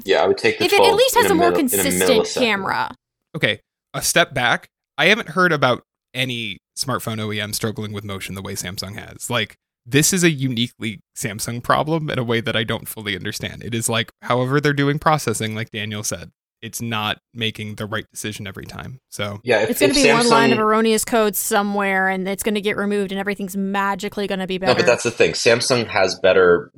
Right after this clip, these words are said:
Speaker 1: hardware, right? They're, it's, they're
Speaker 3: Yeah.
Speaker 1: more sensors, bigger sensors, higher quality potential. I think if you are typically taking landscapes or you take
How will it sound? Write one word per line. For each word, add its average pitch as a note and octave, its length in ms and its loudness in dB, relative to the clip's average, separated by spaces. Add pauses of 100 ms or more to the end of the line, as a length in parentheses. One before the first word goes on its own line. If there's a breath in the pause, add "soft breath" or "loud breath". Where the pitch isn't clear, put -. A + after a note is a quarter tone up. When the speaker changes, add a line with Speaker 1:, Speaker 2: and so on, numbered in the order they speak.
(160)
Speaker 1:
hardware, C#2+ 500 2
right? E2 280 2
They're, F#2 180 4
it's, - 380 -6
they're F2 320 2 (140)
Speaker 3:
Yeah. F#2+ 160 -4
Speaker 1:
more F#2+ 220 6
sensors, F#2 600 0
bigger E2+ 220 0
sensors, E2 520 -2 (520)
higher F2 140 0
quality E2 640 0 (460)
potential. - 760 -2 (680)
I - 60 -6
think G#2 220 0
if - 200 -4
you F#2+ 580 0 (800)
are F2+ 300 6
typically G2 460 0
taking F2 440 -2
landscapes F2+ 720 0
or D#2 440 2
you E2 340 -8
take - 300 -6